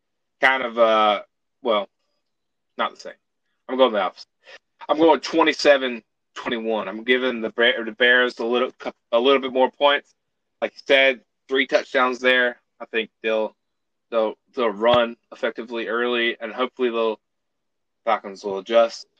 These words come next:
and they'll just get down. I think the Falcons will be able to put points up, twenty-seven points. So twenty-seven twenty-one, Falcons win at home.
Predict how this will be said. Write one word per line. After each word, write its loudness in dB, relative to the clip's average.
and -12
they'll -6
just -14
get -12
down. 0
I -4
think -12
the -12
Falcons -2
will -12
be -6
able -4
to -14
put -14
points -10
up, -2
twenty-seven -10
points. -8
So -6
twenty-seven -6
twenty-one, -4
Falcons -2
win -2
at 2
home. 2